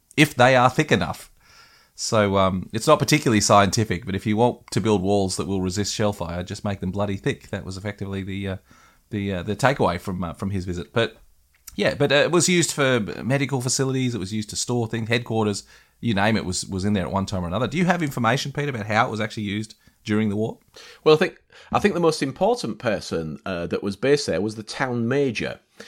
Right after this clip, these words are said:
Speaker 2: So, uh, for those that don't know what a town major is, he's effectively the military mayor. So he's the, he's the man that basically runs the town for the military. And if the civilian population, uh, is in place, which for most of the war it was not,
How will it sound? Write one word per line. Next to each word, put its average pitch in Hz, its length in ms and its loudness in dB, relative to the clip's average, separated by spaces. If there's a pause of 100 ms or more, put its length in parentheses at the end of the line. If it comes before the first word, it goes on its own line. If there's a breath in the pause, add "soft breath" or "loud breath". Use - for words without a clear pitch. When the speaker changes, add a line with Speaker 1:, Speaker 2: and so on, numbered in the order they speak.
(240 loud breath)
Speaker 2:
So, 95 420 -2
uh, 90 220 -6
for 104 120 -4
those 95 280 0
that - 480 -4
don't 95 180 0
know 90 60 -6
what 92 160 -4
a - 20 -8
town 98 460 -2
major 98 400 0
is, 90 180 -4
he's 156 160 0
effectively 110 560 -2
the 117 140 -2
military 127 500 0
mayor. 92 500 -2 (120)
So 98 240 0
he's 110 340 -2
the, 107 220 2
he's 107 260 -4
the 101 100 0
man 117 480 0
that 101 200 -2
basically 98 560 -2
runs 104 500 2
the 95 120 -4
town 90 480 -6
for 87 360 -4
the 85 120 -6
military. 90 500 -2
And 87 160 -6 (280 loud breath)
if 113 140 -4
the 107 80 -4
civilian 98 400 0
population, 87 840 -4
uh, 82 420 -10
is 90 180 -6
in 82 140 -6
place, - 440 -6
which 82 200 -8
for 82 280 -6
most 90 360 -4
of 80 40 -10
the 82 60 -4
war 78 180 -6
it - 80 -8
was 73 160 -12
not, 87 380 -4